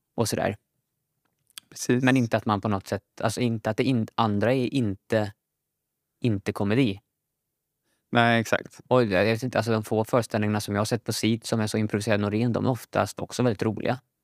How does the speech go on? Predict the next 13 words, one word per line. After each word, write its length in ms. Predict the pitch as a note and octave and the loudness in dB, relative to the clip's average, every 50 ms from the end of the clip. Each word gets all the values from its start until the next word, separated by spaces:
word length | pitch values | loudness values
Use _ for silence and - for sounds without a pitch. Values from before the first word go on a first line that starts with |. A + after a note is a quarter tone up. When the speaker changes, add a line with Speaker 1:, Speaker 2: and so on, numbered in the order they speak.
| _ _ _ | _ _ _
Speaker 2:
Ja, 280 | - G#2 G2+ G2 A#2 - _ _ | 2 4 4 4 2 -2 _ _
precis. 360 | - - - - - - - - - _ _ _ _ _ | -14 -8 -6 -6 -6 -6 -8 -10 -12 _ _ _ _ _
Speaker 1:
Men 260 | - A2 G#2 G2 G2 | -2 0 0 0 0
de 360 | F#2 G2+ F#2+ G#2 G#2+ A2+ A2+ | 0 0 0 0 0 0 -2
skulle 340 | A2 - - - - A2+ A2 | -4 -6 -10 -10 -6 -2 0
jag 60 | A2 | 2
aldrig 180 | G2+ F#2+ G2+ G2+ | 2 2 0 0
säga 80 | - C3 | -2 -2
att 40 | - | -2
de 140 | - G2+ G2+ | -2 -4 -2
kör 300 | - G#2 G2 G2 G#2 G#2 | -2 -2 -2 0 -2 -2
improkomedi. 880 | - A#2 A2+ G2+ G2+ - - F2+ - - G2+ F#2+ F#2+ G#2+ B2+ C3 A#2 - _ _ _ _ _ _ _ _ _ _ _ _ _ _ _ - | -2 -2 -2 -4 -4 -6 -10 -10 -6 -4 -2 -2 0 0 -2 -2 -4 -8 _ _ _ _ _ _ _ _ _ _ _ _ _ _ _ 0
Speaker 2:
Nej, 440 | A#2+ B2 B2 B2+ C3 C3 C3 C3+ | 2 4 6 6 4 4 0 -2